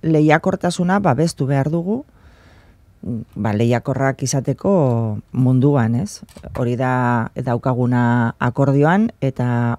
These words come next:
horrekin, mm, hori, horri jarraituz, ba, gaude negoziatzen, eh, bakoitza bere posizioetatik, ez?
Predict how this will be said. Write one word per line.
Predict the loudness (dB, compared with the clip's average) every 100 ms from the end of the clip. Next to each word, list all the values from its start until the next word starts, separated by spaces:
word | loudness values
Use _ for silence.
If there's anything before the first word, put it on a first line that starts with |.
| -4
horrekin, | -4 -4 -4 -4 -2 0 0 -2 -4 -14 -20 -20 -20 _ -4
mm, | 0 2 0 -2 0
hori, | 2 2 2
horri | 2 4 2
jarraituz, | 0 0 2 2 0 -4 -4
ba, | -6 -2 -2
gaude | 0 0 2 0 0 -2
negoziatzen, | -2 -2 -2 -4 -4 -4 -4 -2 -2 -4 -6
eh, | -4 -4
bakoitza | -4 -4 -2 -2 -2 0 0
bere | 2 0
posizioetatik, | -2 -4 -4 -2 2 2 2 -2 -2 -4 -4
ez? | -6 -6